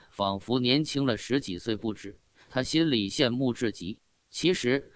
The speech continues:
四分之一颗回春丹远远没有这么强大的功效，但海伦娜的妈妈最近这段时间确实过得十分艰难，所以整个人有些迅速苍老的迹象。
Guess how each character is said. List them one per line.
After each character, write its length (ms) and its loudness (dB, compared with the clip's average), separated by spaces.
四 340 0
分 220 0
之 160 4
一 120 6
颗 220 2
回 200 0
春 220 -2
丹 320 2
远 280 4
远 200 6
没 180 4
有 380 0
这 160 2
么 100 0
强 320 -4
大 180 2
的 120 -6
功 220 -2
效， 280 -4
但 200 4
海 240 0
伦 240 2
娜 160 4
的 100 -2
妈 300 6
妈 200 -2
最 240 6
近 220 2
这 180 2
段 200 2
时 220 -2
间 280 4
确 260 0
实 200 -2
过 240 2
得 120 -6
十 260 -4
分 200 -2
艰 260 0
难， 260 -6
所 220 2
以 120 6
整 260 0
个 140 2
人 280 0
有 240 0
些 180 0
迅 320 0
速 240 -2
苍 320 0
老 200 -2
的 100 -8
迹 220 0
象。 180 -8